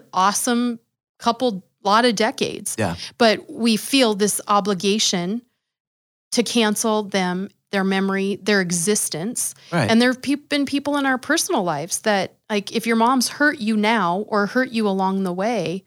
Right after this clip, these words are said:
Speaker 1: like, we gotta figure out how to not cancel their whole existence. So, but you say it better. You said it better.
Speaker 2: No, I like how you said that. And I, I think y-, just because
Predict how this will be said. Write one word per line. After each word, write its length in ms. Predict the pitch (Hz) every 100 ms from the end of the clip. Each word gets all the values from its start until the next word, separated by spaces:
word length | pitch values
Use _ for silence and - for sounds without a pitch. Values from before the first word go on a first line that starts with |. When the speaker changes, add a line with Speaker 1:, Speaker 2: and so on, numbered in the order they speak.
| _ _ _ _ _ _
Speaker 1:
like, 300 | 196 196 - _ _ _
we 60 | 220
gotta 140 | 240
figure 240 | 254 220
out 80 | 196
how 140 | 196 202
to 100 | 185
not 180 | 180 -
cancel 520 | 208 185 180 185 170
their 240 | 190 185
whole 240 | 175 202 180
existence. 480 | 175 175 - -
So, 180 | - 233
but 240 | 214 240 226
you 180 | 262 269
say 220 | - 233
it 80 | -
better. 260 | 180 156 -
You 160 | 226
said 180 | 220 202
it 120 | 165
better. 160 | - 190
Speaker 2:
No, 60 | 196
I 80 |
like 180 | 262 196
how 80 | 135
you 80 | 113
said 260 | - 104
that. 140 | 107 131
And 80 | 156
I, 140 | 170 165 - 165
I 40 |
think 400 | 170 180 170 170 _
y-, 120 | 147 147 _ -
just 200 | 196 -
because 520 | 208 151 139 131